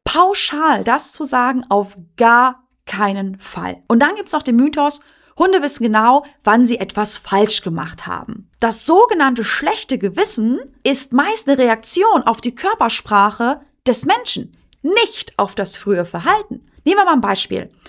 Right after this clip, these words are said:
Dein Hund hat was im Haus kaputt gemacht. Du kommst nach Hause und siehst das. Dann bist du nicht so erfreut. Das heißt, dein Körper ist angespannt und wenn nur leicht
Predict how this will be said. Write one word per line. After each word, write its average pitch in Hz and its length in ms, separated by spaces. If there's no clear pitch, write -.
Dein 254 160
Hund 403 140
hat 349 160
was 269 160
im 220 180
Haus 262 260
kaputt 214 320
gemacht. - 280
Du 359 100
kommst 359 300
nach 277 140
Hause 294 320
und 240 140
siehst 196 320
das. - 360
Dann 254 400
bist 185 460
du 294 140
nicht 180 360
so 247 400
erfreut. 262 680
Das 185 200
heißt, 240 380
dein 170 160
Körper 294 500
ist - 420
angespannt 339 880
und 175 260
wenn 190 140
nur 170 140
leicht 170 480